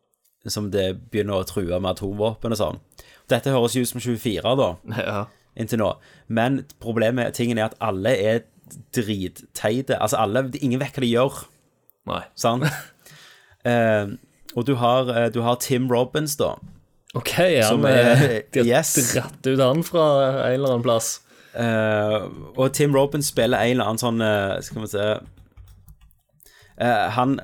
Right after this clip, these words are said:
Speaker 1: spiller en eller annen, eh, politisk i det der, eh, sikkerhetsrådet da, til presidenten,
Speaker 2: Ja.
Speaker 1: og de skal finne ut hva de skal gjøre da, om han er C I A-leder eller noe sånt, og så masse sånn kjente ansikt,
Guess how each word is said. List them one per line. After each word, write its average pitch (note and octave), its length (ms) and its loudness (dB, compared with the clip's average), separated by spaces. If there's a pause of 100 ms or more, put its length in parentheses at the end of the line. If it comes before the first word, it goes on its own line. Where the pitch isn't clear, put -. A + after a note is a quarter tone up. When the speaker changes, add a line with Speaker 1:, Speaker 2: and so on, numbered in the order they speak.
(120)
Speaker 1:
spiller A#2 640 2
en A#2 160 0
eller A#2 180 0
annen, G#2+ 160 -4
eh, F2 320 0
politisk A2 640 -4
i A2 240 -2
det A2 140 0
der, G#2 260 2
eh, F#2+ 240 -2
sikkerhetsrådet C3 800 0
da, G2 140 0
til G2 340 -2
presidenten, G#2 640 -4
Speaker 2:
Ja. A2+ 160 -4
Speaker 1:
og - 60 -2
de G#2+ 80 -4
skal G#2+ 140 -6
finne G2 180 -6
ut G2 80 -4
hva G#2+ 60 -2
de G#2 100 -6
skal G2+ 120 -2
gjøre G#2 240 0
da, G#2+ 140 -2 (640)
om G2+ 120 -8
han G2+ 100 -4
er F#2+ 80 -6
C G2+ 160 -4
I G2 40 0 (200)
A-leder G#2+ 300 -2
eller G2+ 100 -2
noe G2 80 -8
sånt, G2 240 -4
og G#2 80 -4
så A#2 160 0 (380)
masse C3+ 260 -2
sånn D3+ 180 -2
kjente A2 380 -6
ansikt, B2 720 -2